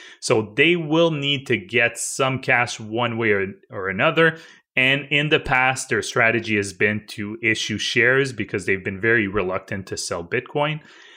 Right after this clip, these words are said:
Not sure what they will do this time around because their share price is much, much lower, so it would dilute quite a bit more. But clearly, not a great quarter here. But if you own Hut eight or are interested in investing in them,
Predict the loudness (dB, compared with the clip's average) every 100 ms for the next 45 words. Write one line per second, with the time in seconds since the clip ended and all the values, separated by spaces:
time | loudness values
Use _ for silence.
0 | _ _ 0 2 2 2 4 4 4 4
1 | 4 4 2 0 2 2 2 0 0 2
2 | 2 2 0 -4 -2 0 0 0 -2 -2
3 | 0 2 0 0 2 2 0 -6 -8 -10
4 | -4 -4 -4 -4 -4 -4 0 2 2 0
5 | 0 -2 -4 -4 -2 -2 -2 -8 -4 0
6 | 0 0 -2 -4 -6 -4 -6 -10 -20 -20
7 | -20 _ _ _ 0 2 4 6 6 2
8 | 0 2 4 4 4 2 2 2 4 2
9 | 4 4 4 2 2 0 0 0 0 0
10 | 2 2 2 0 -4 -2 -4 -4 -2 0
11 | 0 0 -2 -2 -4 -4 -2 0 0